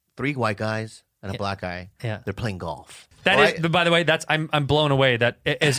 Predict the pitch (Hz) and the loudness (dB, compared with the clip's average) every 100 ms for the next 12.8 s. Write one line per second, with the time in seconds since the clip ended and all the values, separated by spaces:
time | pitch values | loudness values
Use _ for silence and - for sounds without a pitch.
0 | - 160 151 160 156 131 151 151 175 170 | 0 0 0 0 0 2 0 0 0 0
1 | 139 135 127 131 170 175 147 131 123 156 | 0 0 2 2 4 4 4 4 4 2
2 | 151 135 135 135 135 123 117 120 - 110 | 2 2 2 2 2 2 2 2 2 0
3 | 104 104 110 98 139 127 135 156 139 131 | 0 -2 -4 -2 0 0 0 -2 -2 -2
4 | 170 143 - 170 180 165 131 113 107 104 | -2 -4 -4 2 2 2 0 0 -2 -4
5 | 92 - - 139 135 - 165 123 131 147 | -6 -14 -4 0 0 2 0 2 2 2
6 | 131 110 104 165 196 180 196 196 180 170 | 4 2 2 2 2 2 2 2 2 2
7 | 156 131 - - 147 156 175 143 165 214 | 2 0 -2 -2 -2 2 2 2 2 0
8 | - 233 196 202 214 208 - _ - 151 | 0 0 2 2 0 -2 -4 _ -2 0
9 | 165 - 165 180 196 - 160 156 127 185 | 0 2 0 0 -2 -2 0 -2 0 2
10 | 196 175 170 131 131 123 117 104 - - | 4 2 2 2 2 2 0 2 2 2
11 | - 494 523 - 508 320 202 196 175 147 | 2 4 2 4 2 0 0 4 4 4
12 | 123 107 113 165 185 151 135 95 | 2 0 0 2 4 4 2 0